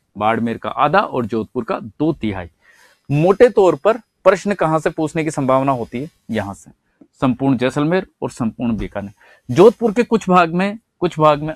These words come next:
अर्धशुष्क मरुस्थल भी पाया जाता है। बाड़मेर के लगभग आधे भाग में अर्धशुष्क मरुस्थल पाया जाता है।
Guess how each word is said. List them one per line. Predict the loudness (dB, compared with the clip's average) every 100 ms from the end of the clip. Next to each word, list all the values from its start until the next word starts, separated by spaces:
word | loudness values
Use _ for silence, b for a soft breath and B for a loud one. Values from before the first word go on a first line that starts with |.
| -2
अर्धशुष्क | 0 0 -2 -4 -2
मरुस्थल | 0 0 -2 -2
भी | 0
पाया | 0 0
जाता | 0 -6 -10
है। | -14 b b b
बाड़मेर | 4 4 4 2 0
के | 0
लगभग | 0 0 0
आधे | 0 2 0
भाग | 2 0 0
में | -2
अर्धशुष्क | -4 -6 -10 -6
मरुस्थल | -6 -6 -6
पाया | -4 -2
जाता | -4 -8
है। | -12